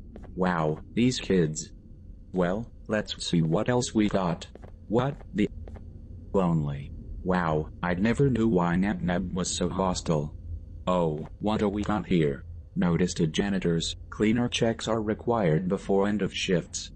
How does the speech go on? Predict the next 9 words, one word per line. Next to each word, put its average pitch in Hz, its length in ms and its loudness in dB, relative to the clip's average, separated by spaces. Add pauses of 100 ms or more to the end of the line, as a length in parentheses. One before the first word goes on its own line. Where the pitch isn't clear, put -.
Oddities 90 500 2
are 87 140 0
to 101 120 -2
be 110 220 4
dropped 101 360 0
into 87 260 4
marked 85 360 0
hole. 90 460 4 (540)
Wait. 82 440 2